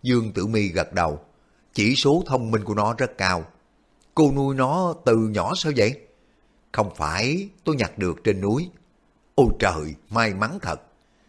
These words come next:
Mộ Dung Dân Thanh hâm mộ. Dương Tử Mi cười cười. Đúng là vận khí của cô tốt lắm mới có ngày hôm nay.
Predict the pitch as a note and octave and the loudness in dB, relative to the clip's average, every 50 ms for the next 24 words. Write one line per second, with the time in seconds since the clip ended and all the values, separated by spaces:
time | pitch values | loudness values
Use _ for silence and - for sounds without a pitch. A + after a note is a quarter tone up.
0 | _ _ _ A#2+ G#2 F#2 G#2 A2 A#2 A#2 G#2+ G2+ F#2 F#2+ A2 G2 F#2+ G#2+ G#2 G2+ | _ _ _ 0 2 2 2 2 0 0 0 0 0 0 0 0 0 -2 -2 -2
1 | F#2+ F2+ E2 F#2+ A2 G#2+ G2+ F2 D2+ D2 D2+ E2 - - - _ _ _ _ _ | -2 -6 -4 -4 -4 -2 0 0 0 0 -2 -2 -6 -10 -18 _ _ _ _ _
2 | _ - D#3 E3+ E3+ D#3 C#3 - - F#2 A#2+ B2+ A#2+ A#2 A2 G#2 - G2+ F#2 E2 | _ -2 2 4 4 2 2 -2 -2 -2 0 0 2 2 2 0 0 -2 -2 -2
3 | - - F2 E2+ D#2 D2 - - - _ _ _ _ _ _ _ _ D#3+ E3 F3+ | 0 0 0 2 2 0 -4 -10 -20 _ _ _ _ _ _ _ _ 4 4 4
4 | A#3+ A#3+ F3 F#2+ F#2 G2 F2+ E2+ F#2+ F2+ - D3+ D#3+ D3+ C#3+ A2+ - A2+ G#2+ G#2 | 4 2 0 2 2 2 0 0 -2 -4 -2 -4 -2 -2 -4 0 4 6 6 6
5 | G2 G2+ - - - A2+ C#3 D#3+ - C#3 A#2+ B2 D#3+ F#3 F3+ - _ - - A2 | 6 2 0 2 4 4 4 4 0 -4 -4 -4 -4 -8 -10 -12 _ -6 -2 -2
6 | B2 - C#3 B2 G2 E2 D2+ D2 F2+ F2 F2+ F#2+ F#2 F2 E2 | 0 0 -2 -2 0 -4 -2 -2 -4 -4 -2 -2 -2 -4 -4